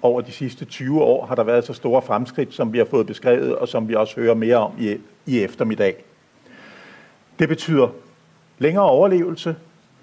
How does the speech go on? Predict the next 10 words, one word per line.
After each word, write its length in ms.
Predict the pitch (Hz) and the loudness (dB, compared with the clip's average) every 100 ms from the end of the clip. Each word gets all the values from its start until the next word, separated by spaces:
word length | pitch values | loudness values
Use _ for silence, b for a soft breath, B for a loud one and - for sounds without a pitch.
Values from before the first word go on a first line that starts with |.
| b b b | b b b
og 140 | - 135 | -4 -2
det 80 | |
betyder 460 | 131 135 - 143 135 131 - _ | -4 -8 -6 -2 -2 -4 -20 _
for 200 | - 139 | 0 2
mange 360 | 123 104 147 165 - _ | 2 0 -2 -6 -12 _
vedvarende 640 | 110 127 135 135 107 113 101 _ _ - | -2 0 0 -2 -2 -8 -14 _ _ -4
behandling 560 | 110 131 131 143 147 - | -2 -2 -4 -10 -12 -6
eller 200 | 120 117 117 | -2 -2 -2
gentagen 640 | 123 143 - 120 - 104 - | -6 -4 -2 -2 -2 -8 -8
behandling 540 | 92 117 - 117 113 | -4 -4 -4 -8 -10